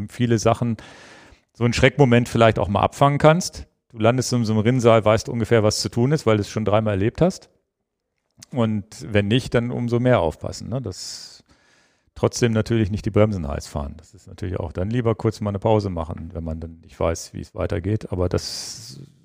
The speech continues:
so in den Kurven und deswegen, das, das mit dem Baum war wirklich eine unglückliche Situation,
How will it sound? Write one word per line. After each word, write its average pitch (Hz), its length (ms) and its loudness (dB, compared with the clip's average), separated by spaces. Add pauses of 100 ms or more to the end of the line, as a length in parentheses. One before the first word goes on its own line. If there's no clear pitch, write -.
(160)
so 110 280 -6
in 120 100 -4
den 113 120 2
Kurven 135 320 8
und 101 120 0
deswegen, 110 360 0
das, - 300 -2 (520)
das - 180 -4
mit 117 120 -2
dem 104 120 0
Baum 131 320 8
war 107 140 6
wirklich 139 280 2
eine 127 100 -2
unglückliche 127 560 0
Situation, 123 800 0